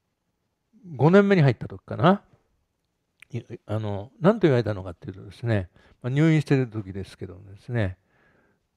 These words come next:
「自分の足で立ちなさい」って言われてですね、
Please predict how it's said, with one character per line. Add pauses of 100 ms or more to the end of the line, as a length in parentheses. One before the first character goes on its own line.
(120)
「自
分
の
足
で
立
ち
な
さ
い」
っ (1040)
て
言
わ
れ
て
で
す
ね、